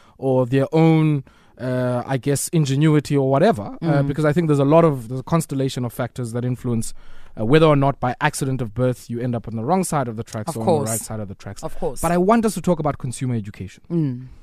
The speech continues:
Speaker 1: Many of the banks have massive budgets. They have massive regulatory obligations
Speaker 2: Mm-hmm.
Speaker 1: to go and inform the consumer.
Speaker 2: Mm-hmm.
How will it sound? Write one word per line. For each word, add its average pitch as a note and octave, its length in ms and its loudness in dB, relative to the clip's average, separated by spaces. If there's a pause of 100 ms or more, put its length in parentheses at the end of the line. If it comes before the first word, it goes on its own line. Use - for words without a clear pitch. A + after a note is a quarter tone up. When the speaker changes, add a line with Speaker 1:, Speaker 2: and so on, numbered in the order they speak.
(140)
Speaker 1:
Many G3 240 6
of A#3 80 4
the E3+ 100 4
banks D3+ 300 0
have C3 140 -4
massive E3+ 480 2
budgets. A#2+ 480 -6 (600)
They C3 80 0
have C#3+ 120 2
massive E3 540 2
regulatory D3 540 0
obligations G#2+ 560 -10
Speaker 2:
Mm-hmm. C3 220 -8
Speaker 1:
to C#3+ 60 -4
go C3 220 2
and B2 160 -2
inform C#3+ 460 0
the A#2+ 80 -4
consumer. - 480 -10
Speaker 2:
Mm-hmm. C#3+ 240 -4